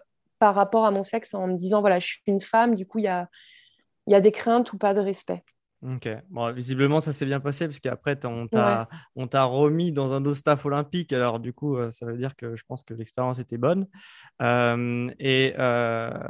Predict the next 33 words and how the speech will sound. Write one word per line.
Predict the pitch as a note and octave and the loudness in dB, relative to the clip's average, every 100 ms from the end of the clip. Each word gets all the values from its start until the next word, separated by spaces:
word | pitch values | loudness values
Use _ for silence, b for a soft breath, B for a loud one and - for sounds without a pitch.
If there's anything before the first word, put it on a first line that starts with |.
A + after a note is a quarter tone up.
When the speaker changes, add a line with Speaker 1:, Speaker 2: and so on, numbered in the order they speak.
| - - _ | -12 -16 _
Speaker 2:
et | C3+ | -8
du | B2+ | -6
coup, | B2+ F3+ F3 | -6 -6 0
quel | D#3+ D#3 | 4 4
est | D#3+ C#3+ _ | 4 0 _
ton | C#3 | -8
rôle | B2 D#3+ G#3 | 0 2 4
en | D3+ | 2
tant | - C3 | -2 -8
que | - | -8
préparateur | C3 - B2 A#2 A#2 | -12 -6 -6 -6 -12
physique | B2 D3+ E3 | -12 -12 -6
au | C3 | -6
quotidien, | - D3+ - C3 B2+ E3 - b b b - | 0 0 -2 -4 -2 -2 -6 b b b -6
euh, | A2 A2+ | -2 -2
à | - | -4
l'intérieur | A2+ E3 E3 | -4 0 2
d'un | B2 | 0
staff | - D#3+ - | -2 -4 -2
olympique ? | C3 B2 B2 | -4 -4 -8
Ça, | - D3 | -10 -10
c'est | - | -10
quand | - | -6
même | B2 A#2+ A#2 B2 | -6 -6 -10 -10
assez | B2 - | -10 -6
intéressant. | C3+ C3+ C3 B2 - G3+ b b b b | -6 -4 -4 -4 -6 -10 b b b b
Euh, | A#2 A2+ A2+ A2+ A2+ | -2 0 0 0 -2
est-ce | C3 - | -4 -2
que | D3+ D3+ | 2 4
t'avais | D3 C3+ A#2 B2 B2 | 4 0 0 0 -2
carte | - B2 - | -6 -10 -4
blanche ? | B2 C3 E3 F#3 E3+ | 0 2 4 2 -4
Comment, | - C#3 C#3+ C#3+ C#3 | -6 -2 0 -2 -4